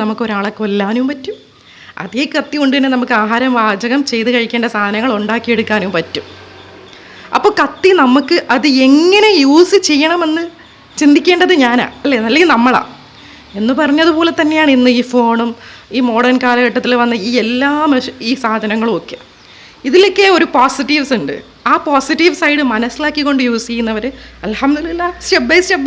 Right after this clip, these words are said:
കയറി കയറി പോകുന്നുണ്ട്. അപ്പോൾ അതിൽ നല്ല വശങ്ങളെക്കുറിച്ച് മനസ്സിലാക്കിയിരിക്കണം, ബിവെയർ ചെയ്യിക്കണം. നമ്മൾ നമ്മളുടേതായിട്ടുള്ള ഫ്രണ്ട് സർക്കിൾ എന്ന് വെച്ചാൽ നമ്മളെ കുട്ടിക്കാലത്തെ ഫ്രണ്ട്സ്, നമ്മളെന്നും കണ്ട് വളരുന്നവർ, റിലേറ്റീവ്സ് അല്ലാത്ത പൊതുസമൂഹത്തിലുള്ള ആൾക്കാരുമായിട്ട് സംസാരിക്കുമ്പോൾ,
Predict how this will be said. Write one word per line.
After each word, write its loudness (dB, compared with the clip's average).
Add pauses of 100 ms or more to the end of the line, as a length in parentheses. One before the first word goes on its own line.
കയറി -2
കയറി -2
പോകുന്നുണ്ട്. 0 (540)
അപ്പോൾ 2 (260)
അതിൽ 6 (300)
നല്ല 4 (140)
വശങ്ങളെക്കുറിച്ച് 0
മനസ്സിലാക്കിയിരിക്കണം, 0 (360)
ബിവെയർ 4
ചെയ്യിക്കണം. -2 (180)
നമ്മൾ 2 (420)
നമ്മളുടേതായിട്ടുള്ള 2
ഫ്രണ്ട് -2
സർക്കിൾ -2
എന്ന് -2
വെച്ചാൽ -2
നമ്മളെ -2
കുട്ടിക്കാലത്തെ -2
ഫ്രണ്ട്സ്, -2 (100)
നമ്മളെന്നും -2
കണ്ട് -2 (440)
വളരുന്നവർ, -4 (180)
റിലേറ്റീവ്സ് -4
അല്ലാത്ത -6 (100)
പൊതുസമൂഹത്തിലുള്ള -6
ആൾക്കാരുമായിട്ട് -4
സംസാരിക്കുമ്പോൾ, -8